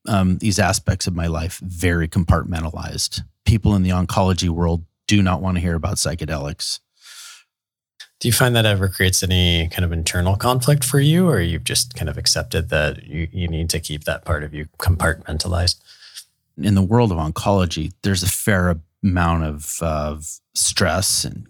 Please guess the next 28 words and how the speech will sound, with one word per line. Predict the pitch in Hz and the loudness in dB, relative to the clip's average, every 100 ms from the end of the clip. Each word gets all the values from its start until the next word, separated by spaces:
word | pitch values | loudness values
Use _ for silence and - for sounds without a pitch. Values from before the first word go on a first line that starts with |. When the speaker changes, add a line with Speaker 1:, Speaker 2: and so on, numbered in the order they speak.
| - | -12
Speaker 1:
uh, | 95 87 | -8 -2
trauma, | - 104 87 90 95 87 | 0 2 2 2 2 0
fear. | - - 92 85 87 98 123 98 - _ | -4 -4 0 0 0 0 -2 -4 -8 _
And | 95 90 87 85 85 85 - _ _ | 0 2 2 2 0 -2 -6 _ _
I've | 95 95 98 | 0 2 2
had | 98 95 87 | 0 0 0
some | 82 - 78 | 0 -2 -2
patients | - 101 - 92 - | 0 2 2 0 2
and | 101 | 4
even | 104 101 | 4 4
patient | 85 107 - - - | 2 2 2 -2 -2
family | 131 160 117 | 2 4 4
members | 82 80 78 80 78 - - - - - _ _ - | 4 2 0 0 -2 -2 -6 -14 -16 -20 _ _ -2
where, | 107 98 90 85 87 71 - _ _ _ - | 2 4 4 4 2 0 -6 _ _ _ -6
uh, | - 90 85 - | 0 2 2 0
it | 107 | -2
was | 98 90 | 0 -2
very | 110 107 120 117 101 85 | -4 0 4 4 4 2
obvious | 82 82 82 78 - | 2 0 0 0 -2
that | - 92 80 - | -2 -2 -2 -6
they | - 107 95 - 95 95 95 | -12 -10 -8 0 2 4 4
would | 95 92 90 85 78 - _ _ - | 4 2 2 2 -2 -10 _ _ -8
dramatically | 123 117 98 95 101 104 98 | -2 2 4 4 2 2 2
improve | 90 - 101 | 2 2 2
their | 85 85 | 2 0
sense | - 92 85 | 0 0 0
of | 90 | -2
well-being | 85 80 78 82 80 101 147 | 0 -2 0 0 2 4 2